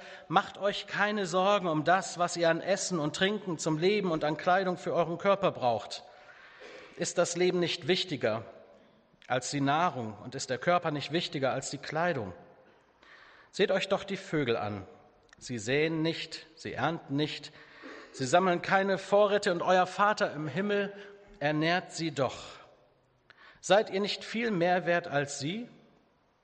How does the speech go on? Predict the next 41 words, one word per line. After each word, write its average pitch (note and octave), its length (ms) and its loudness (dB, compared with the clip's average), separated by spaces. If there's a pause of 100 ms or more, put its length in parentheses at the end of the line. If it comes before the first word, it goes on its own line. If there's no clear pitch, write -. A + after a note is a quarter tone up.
(500)
Wer E3+ 240 2
von F3+ 180 -4
euch C3 460 -2 (360)
kann D3 160 0
dadurch, E3+ 340 4
dass F#3 180 0
er F3 80 0
sich E3 240 -2
Sorgen F#3 340 6
macht, F3+ 260 0
sein D#3+ 220 4
Leben G3 280 2
auch F#3 180 4
nur F#3 120 2
um F3 120 -2
eine E3 260 2
einzige E3+ 480 -4
Stunde E3+ 480 -2
verlängern? C3 580 -2 (1080)
Und G3 140 -4
warum G#3 200 4
macht G#3 200 2
ihr G3+ 60 0
euch F#3 180 2
Sorgen G3+ 480 2
um D#3 120 2
eure E3 240 2
Kleidung? F3 640 -2 (880)
Seht F#3 280 0
euch F#3 240 -4
doch F3+ 160 -2
die D#3+ 100 -2
Lilien E3+ 380 0
auf - 160 -4
dem C3+ 160 0
Feld F3+ 420 0
an F3+ 240 0
und E3+ 180 -4
lernt D#3 380 0
von F3 320 -2
ihnen. A2 400 -2